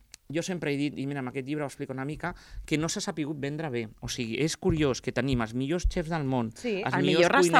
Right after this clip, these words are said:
Speaker 2: restaurant.
Speaker 1: del món, però tu, a cuina espanyola, el gazpacho, eh, no sé què, eh, el jamón abajo, con no sé... i la cuina catalana no ha sigut... o sigui, hi ha plats,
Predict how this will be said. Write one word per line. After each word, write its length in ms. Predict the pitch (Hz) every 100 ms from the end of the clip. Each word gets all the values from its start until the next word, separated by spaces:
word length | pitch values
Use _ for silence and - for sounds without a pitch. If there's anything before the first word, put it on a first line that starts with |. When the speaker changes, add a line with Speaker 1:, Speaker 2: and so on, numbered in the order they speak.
| 202
Speaker 2:
restaurant. 160 | 156
Speaker 1:
del 100 | 160
món, 220 | 147 127 120 - -
però 160 | 151 147
tu, 160 | 160 185 208 202 - -
a 100 | -
cuina 220 | 165 170
espanyola, 420 | 175 156 156 147
el 80 | 127
gazpacho, 720 | 117 113 - 143 - 123 107 - - -
eh, 300 | 127 127 123
no 100 | 120
sé 220 | 120 123 117
què, 160 | 147 170 185 190 117
eh, 1080 | 135 131 131 127 123 123 120 120 117 113 113 113 110
el 140 | 120
jamón 460 | 117 120 127 135 175
abajo, 380 | 160 135 151 175
con 100 | 156
no 60 |
sé... 100 | 139 - - -
i 80 |
la 80 | 135
cuina 220 | 139 190
catalana 480 | 214 202 180 190 214 208 _ _ - -
no 160 | 139 160
ha 60 |
sigut... 420 | 180 202 180 175 -
o 40 |
sigui, 140 | - 160
hi 20 |
ha 80 | 196 190
plats, 400 | 196 190 - -